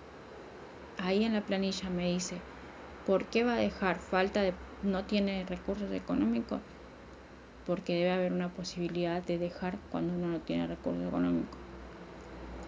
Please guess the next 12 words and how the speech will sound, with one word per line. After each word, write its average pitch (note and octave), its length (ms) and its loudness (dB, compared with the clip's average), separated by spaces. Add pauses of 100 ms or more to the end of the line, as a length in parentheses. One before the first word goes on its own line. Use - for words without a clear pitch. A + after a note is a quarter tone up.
(920)
Porque F3+ 300 2
a F3 80 4
una G3 220 4
compañera, F#3 680 4 (340)
cuando E3 300 2
ya F#3 160 2
no F#3 160 2
pagó F#3 240 4
el F3+ 80 0
segundo F#3 480 0
mes F3+ 200 2
nomás, F3+ 440 2